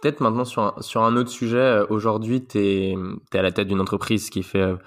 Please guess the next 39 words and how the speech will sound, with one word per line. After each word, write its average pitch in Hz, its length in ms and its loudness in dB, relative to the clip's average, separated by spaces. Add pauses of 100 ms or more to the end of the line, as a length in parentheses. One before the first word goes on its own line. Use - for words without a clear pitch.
(260)
plus 117 180 2
de - 20 -8
cinq 120 160 2
cents 110 160 0
collaborateurs, 104 800 2
donc 92 200 -8
c'est, 95 340 -4
c'est - 160 -8
une 95 100 0
entreprise 98 400 -4
qui - 100 -6
est 98 60 -4
complètement 104 580 -2
différente 98 500 -2
par 95 100 -6
rapport 92 260 -4
à, 92 220 -8 (880)
euh, 92 240 0 (160)
par 98 100 2
rapport 98 240 2
à 95 60 4
il 95 40 0
y 95 40 0
a 92 40 0
encore, 92 400 0
il 98 60 -2
y 95 60 0
a 95 40 2
encore 92 320 -4
cinq - 240 -10
ans 101 100 -2
quand 98 120 -6
t'as 92 100 -6
commencé 95 360 -4
avec 95 180 -2
tes, 92 220 -4 (240)
avec 98 240 -2
ton 101 80 0
co-, 98 180 -4